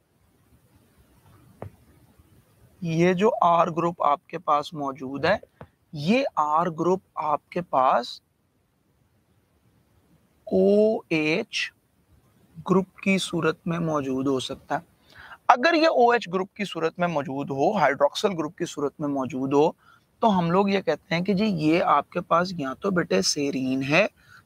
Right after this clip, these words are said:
जो कि phospholipids में आप पढ़ते हो, या ये आपके पास threonine amino acids होते हैं। अच्छा,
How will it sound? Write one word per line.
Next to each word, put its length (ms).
जो 180
कि 140
phospholipids 800
में 100
आप 200
पढ़ते 280
हो, 140
या 400
ये 220
आपके 360
पास 520
threonine 1900
amino 460
acids 460
होते 240
हैं। 180
अच्छा, 260